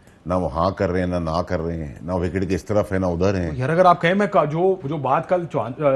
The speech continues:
Speaker 2: नजीर चौहान साहब ने कही, मैं आपको सुना देता हूँ,
Speaker 1: नहीं, सर,
Speaker 2: आपको
Speaker 1: मुझे,
Speaker 2: बता
Speaker 1: मैं,
Speaker 2: देता हूँ।
Speaker 1: मैं तो आपसे ये कह रहा हूँ कि आप एक पॉइंट of view एक ग्रुप का पूरा ले लें,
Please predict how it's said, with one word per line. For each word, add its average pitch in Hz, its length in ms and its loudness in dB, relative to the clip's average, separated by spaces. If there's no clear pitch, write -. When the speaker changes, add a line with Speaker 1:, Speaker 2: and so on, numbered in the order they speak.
Speaker 2:
नजीर 151 180 -4
चौहान 135 220 0
साहब 180 160 2
ने 190 80 0
कही, 190 100 2
मैं 175 120 2
आपको 180 160 2
सुना 175 220 2
देता 180 180 0
हूँ, 143 80 0
Speaker 1:
नहीं, 139 100 -6
सर, 170 120 -4
Speaker 2:
आपको 139 160 4
Speaker 1:
मुझे, 165 120 2
Speaker 2:
बता 143 120 6
Speaker 1:
मैं, 139 80 6
Speaker 2:
देता 156 140 4
हूँ। 160 80 4
Speaker 1:
मैं - 0 -
तो 165 60 4
आपसे 143 260 4
ये 165 120 2
कह 143 180 4
रहा 151 100 6
हूँ 165 60 0
कि 160 60 0
आप 147 240 6
एक 139 360 0
पॉइंट 117 200 0
of 123 80 -2
view 127 120 0
एक 117 120 2
ग्रुप 90 240 -6
का 104 60 0
पूरा 110 220 -2
ले 110 140 2
लें, 147 220 -4